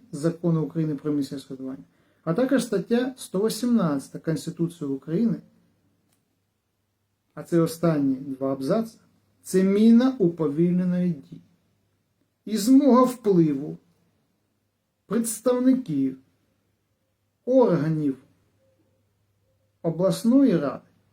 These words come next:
на голову місцевої державної адміністрації. Тобто вони мають величезний вплив на нього. І він з цим нічого не може подіяти.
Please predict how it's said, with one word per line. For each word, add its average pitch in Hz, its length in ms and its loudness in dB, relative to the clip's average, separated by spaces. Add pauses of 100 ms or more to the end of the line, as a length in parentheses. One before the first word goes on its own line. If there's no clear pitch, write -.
(2250)
на 190 200 0
голову 240 580 2
місцевої 196 640 2
державної 156 580 -2
адміністрації. - 720 -8 (160)
Тобто 196 360 -4
вони 254 300 6
мають 240 580 4
величезний 170 760 0
вплив 170 460 -6
на 160 80 -4
нього. 131 300 -6 (1120)
І 202 140 -8
він 294 280 4
з - 140 -2
цим 247 220 6
нічого 233 500 4
не 190 120 -2
може 185 360 0
подіяти. 143 500 -6